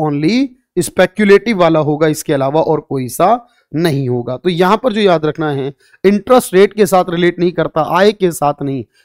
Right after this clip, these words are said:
लेकिन ये एक्टिव बैलेंस कहलाएगा या आइडियल बैलेंस कहलाएगा। मैं बता दूं,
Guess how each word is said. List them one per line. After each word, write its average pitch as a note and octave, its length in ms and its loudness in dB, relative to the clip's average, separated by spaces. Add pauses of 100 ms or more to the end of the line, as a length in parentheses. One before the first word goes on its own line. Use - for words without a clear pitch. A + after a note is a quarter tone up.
लेकिन A3+ 200 2
ये B3 220 2
एक्टिव A#3 340 -2
बैलेंस G3 420 4
कहलाएगा E3 460 2
या E3 140 4
आइडियल D#3+ 300 0
बैलेंस D3 360 0
कहलाएगा। D3 380 -2
मैं C#3 140 -6
बता C3+ 260 -2
दूं, G3 220 0